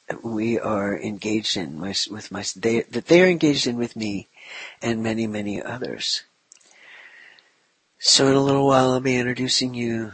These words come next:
to Emeritha and Aurelia. And tonight,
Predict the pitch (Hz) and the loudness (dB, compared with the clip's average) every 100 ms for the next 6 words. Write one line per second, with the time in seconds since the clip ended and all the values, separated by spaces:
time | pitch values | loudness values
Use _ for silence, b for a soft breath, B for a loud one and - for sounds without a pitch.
0 | - - - 95 110 110 110 110 110 98 | -14 -12 -8 -6 -4 -4 -6 -6 -6 -6
1 | 95 104 98 101 101 101 85 98 110 - | -6 -6 -6 -4 -4 -4 -6 -10 -14 -20
2 | _ _ _ _ _ _ _ _ _ _ | _ _ _ _ _ _ _ _ _ _
3 | _ _ _ _ _ _ _ _ _ _ | _ _ _ _ _ _ _ _ _ _
4 | _ _ _ _ _ _ _ - _ b | _ _ _ _ _ _ _ -20 _ b
5 | b b b b b b b b b b | b b b b b b b b b b
6 | _ _ _ _ 147 151 151 151 151 - | _ _ _ _ 4 6 6 4 -2 -10
7 | _ _ _ - - _ _ - 190 208 | _ _ _ -20 -20 _ _ 0 2 4
8 | 269 240 | 4 4